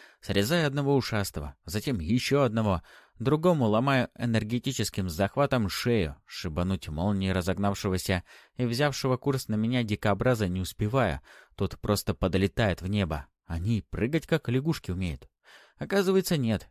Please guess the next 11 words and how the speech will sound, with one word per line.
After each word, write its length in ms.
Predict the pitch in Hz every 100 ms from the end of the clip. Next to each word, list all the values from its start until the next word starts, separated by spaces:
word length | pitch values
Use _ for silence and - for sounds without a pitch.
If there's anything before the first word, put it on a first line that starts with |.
| -
Ему 220 | 85 127
в 80 | 95
брюхо 340 | 113 147 127
вгрызается 760 | 98 82 95 113 131 127 123 113
крупное 480 | 101 110 131 123
мускулистое 640 | 123 120 - 110 113 - 87
существо 680 | 87 82 82 - 123 147 - - -
со 160 | - 196
здоровенным 720 | 165 143 101 95 131 135 131
лопатообразным 880 | 101 - 82 78 73 92 92 85 87
хвостом. 720 | - - 82 - - 82 76